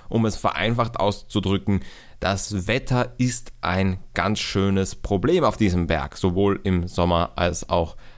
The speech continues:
also beziehungsweise sowohl in den Seasons, im Frühling und im Herbst, als auch natürlich jetzt im Winter besonders. Außerdem ist das Problem beim K zwei die, äh, Temperatur. Die Lufttemperatur im Winter ist unglaublich niedrig, also minus vierzig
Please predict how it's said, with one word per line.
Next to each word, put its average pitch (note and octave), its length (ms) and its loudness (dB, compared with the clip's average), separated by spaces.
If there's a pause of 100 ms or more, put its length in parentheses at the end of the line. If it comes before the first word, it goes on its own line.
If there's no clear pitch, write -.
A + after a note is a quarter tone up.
also F2+ 180 0
beziehungsweise F2+ 440 0
sowohl G2 300 4
in F#2+ 120 0
den F2 160 4
Seasons, A#2 680 0
im F2 200 -6
Frühling F#2+ 420 0
und E2+ 120 0
im D#2+ 80 -4
Herbst, F#2 420 -2
als F2+ 240 -2
auch - 260 -2
natürlich F2+ 360 0
jetzt F2 240 -2
im F2+ 200 0
Winter F2+ 220 0
besonders. F#2+ 600 -2 (400)
Außerdem E3 600 0
ist - 260 -2
das D3 220 0
Problem A2 680 0
beim G#2 380 0
K F2 340 -2
zwei F#2 680 -2 (400)
die, C#3+ 640 0 (160)
äh, A#2+ 180 0
Temperatur. D3 640 2
Die G#2 100 2
Lufttemperatur A#2+ 920 0
im G2+ 200 2
Winter G2 520 0
ist - 300 -4 (300)
unglaublich G2+ 760 2
niedrig, G2 500 0
also F#2 220 2
minus F#2+ 400 2
vierzig - 560 -2